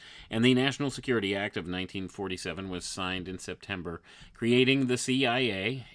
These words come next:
N S A, and M J twelve, the organization to coordinate E T activities for the U S government and private corporations."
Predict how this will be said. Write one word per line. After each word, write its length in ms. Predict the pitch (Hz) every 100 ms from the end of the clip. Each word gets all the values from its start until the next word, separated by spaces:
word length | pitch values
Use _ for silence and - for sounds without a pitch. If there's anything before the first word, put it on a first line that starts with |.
| -
N 160 | 123
S 220 | 98 85 90
A, 320 | 80 110 113
and 460 | 104 110 113 117 -
M 340 | 104 120 110
J 320 | 104 101 117
twelve, 800 | 113 - 104 87 90 107 117 107 98 - - - -
the 140 | 120
organization 840 | 135 147 151 123 120 - 131 147 156 -
to 140 | 135
coordinate 580 | - 135 113 98 98 101
E 140 | 98 92
T 260 | 104 95
activities 600 | 92 87 113 92 95 101
for 120 | 95
the 120 | 92 90
U 120 | 92
S 140 | 87
government 500 | 104 80 85 92 -
and 100 | -
private 360 | - 85 78 78
corporations." 800 | 92 85 87 82 - 87 101